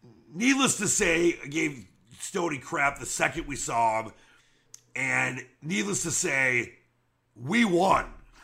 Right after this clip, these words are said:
So after all the nonsense and all the hubbubaloo, and Stoney, be, as he says,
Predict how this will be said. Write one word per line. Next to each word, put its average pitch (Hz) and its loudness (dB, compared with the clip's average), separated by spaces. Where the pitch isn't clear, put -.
So 208 2
after 180 -2
all 254 6
the 269 0
nonsense 214 4
and 156 -6
all 226 4
the 247 4
hubbubaloo, 156 -2
and 135 -6
Stoney, 214 0
be, 185 -10
as 151 -6
he 185 -6
says, 143 -6